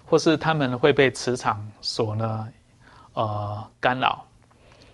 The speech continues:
所以呢，它们在另外一侧啊，就是比如说你右边那一颗微中子打出去，它就在那边放一个电磁场，那这样这个微中子碰到电磁场，它就转弯。那你想，哦，就转弯嘛，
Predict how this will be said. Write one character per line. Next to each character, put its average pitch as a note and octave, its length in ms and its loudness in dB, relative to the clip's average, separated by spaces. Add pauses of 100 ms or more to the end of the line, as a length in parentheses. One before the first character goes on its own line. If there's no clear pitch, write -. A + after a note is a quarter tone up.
所 F#3+ 220 6
以 G3+ 80 4
呢， D3 200 6
它 F3 160 2
们 D#3 120 0
在 C#3 400 4
另 D3 200 -2
外 D3 160 2
一 A#2+ 100 -4
侧 - 360 2
啊， - 160 -10 (800)
就 C#3 160 -2
是 C#3+ 200 0
比 A#2+ 140 -4
如 B2 120 -2
说 D3+ 160 2
你 B2+ 120 -4
右 E3+ 140 6
边 F3+ 160 4
那 F#3 140 2
一 F3 80 0
颗 E3+ 640 6
微 C3+ 160 2
中 E3 160 2
子 C#3 100 0
打 G#2+ 180 -4
出 C3+ 140 -4
去， B2+ 260 -2 (400)
它 - 140 -4
就 F3+ 100 2
在 F3+ 120 4
那 F3+ 60 0
边 F3 120 -2
放 D#3+ 240 4
一 - 20 -4
个 C3+ 320 4
电 D3 320 0
磁 A#2+ 320 -6
场， - 220 -6 (960)
那 D3 160 0
这 F#3 120 2
样 E3+ 140 4
这 D#3+ 100 4
个 D#3 60 6
微 C#3 140 6
中 D#3 160 0
子 C#3 60 -4
碰 F3 160 -2
到 E3+ 120 6
电 D#3 220 4
磁 C#3+ 100 -4
场， A#2+ 200 -4
它 C#3+ 120 -8
就 D3 120 -4
转 A#2 320 0
弯。 D#3+ 340 4 (540)
那 C#3 80 -4
你 C3 60 -4
想， B2 140 0
哦， D#3 160 2
就 E3 140 2
转 B2 220 4
弯 C3+ 120 4
嘛， A2+ 240 0